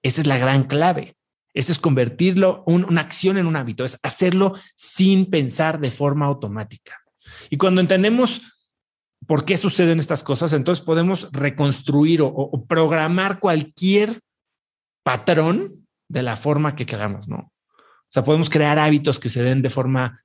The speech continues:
natural y entonces ya de forma mucho más sencilla lograr los planes que tenemos sin tanto esfuerzo.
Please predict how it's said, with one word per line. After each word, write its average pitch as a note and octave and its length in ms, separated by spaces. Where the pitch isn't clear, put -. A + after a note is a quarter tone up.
natural A2+ 800
y A#2 100
entonces A#2+ 360
ya B2+ 160
de B2 80
forma B2+ 260
mucho C#3+ 380
más C3 220
sencilla C#3+ 680
lograr F#3 480
los F#3+ 140
planes D3 340
que C3+ 100
tenemos G#2+ 600
sin A3 480
tanto F3 340
esfuerzo. D3+ 680